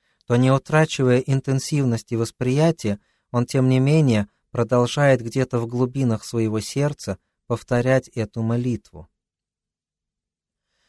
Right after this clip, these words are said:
Смысл молитвы Иисусовой заключается, конечно же, не в механическом её повторении, но в том, чтобы всегда ощущать живое присутствие Христа. Это присутствие ощущается нами прежде всего потому,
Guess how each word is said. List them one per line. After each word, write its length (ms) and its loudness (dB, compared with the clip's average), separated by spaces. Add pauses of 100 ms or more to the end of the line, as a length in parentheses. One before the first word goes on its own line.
(300)
Смысл 500 0
молитвы 560 0
Иисусовой 880 -2 (240)
заключается, 760 0
конечно 560 0
же, 280 -2
не 160 2
в 60 -6
механическом 840 0
её 220 0
повторении, 800 -2 (360)
но 120 0
в 80 -18
том, 180 2
чтобы 300 -4
всегда 520 0
ощущать 800 -2
живое 440 0
присутствие 720 -6
Христа. 600 -12 (880)
Это 240 -2
присутствие 720 0
ощущается 800 0
нами 280 2
прежде 360 -4
всего 360 0
потому, 580 -2